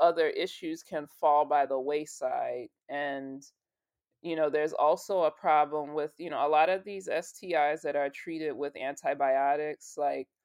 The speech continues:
they can become resistant to the treatments that we have. And then you have, like, strains of the illness that are difficult to treat, or, like, the treatments we have no longer work,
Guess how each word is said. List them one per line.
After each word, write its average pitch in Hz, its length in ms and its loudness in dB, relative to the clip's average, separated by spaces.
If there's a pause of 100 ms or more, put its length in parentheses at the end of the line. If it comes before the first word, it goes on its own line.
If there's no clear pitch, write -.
(840)
they 170 220 6
can 214 260 -6
become 180 500 -4
resistant 160 800 -4 (320)
to 185 160 -8
the 165 160 -2
treatments 165 540 -10
that 147 200 2
we 151 180 -6
have. 165 500 2
And 156 140 -2
then 147 160 -6
you 156 120 -6
have, 151 340 2
like, 139 260 -2
strains 170 680 -4
of 170 260 4
the 151 260 -2
illness 147 440 -4
that 143 180 2
are 139 120 4
difficult 151 680 -4
to 147 120 -6
treat, 156 380 -10
or, 147 140 0
like, 143 320 0
the 139 120 -2
treatments 151 500 -12
we 151 140 -8
have 156 240 2
no 143 180 -2
longer 139 400 -2
work, 131 380 0